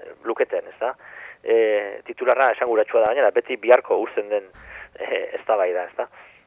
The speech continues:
Eta, bueno, ba, guk, eh, kultur gaietan aditu bi aukeratu ditugu, Beñat Sarasola eta Ainhoa Güemes, eta,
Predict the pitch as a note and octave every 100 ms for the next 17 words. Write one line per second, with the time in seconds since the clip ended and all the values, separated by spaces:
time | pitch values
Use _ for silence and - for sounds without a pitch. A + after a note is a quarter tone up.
0 | _ _ _ _ _ - G#2+ G#2 G2 F#2+
1 | F2+ G2+ F2 - F2 F2+ F#2+ - F2 -
2 | G2+ - G#2+ G#2 G2 G#2 G2+ G#2+ G2 F#2+
3 | - G2+ A2 G2+ - G2+ G#2 - G#2+ -
4 | D3+ D3+ G#2 G#2+ - G#2 G#2+ A2+ G#2 G2
5 | G2 G#2+ G2+ A2 A#2 - - G2+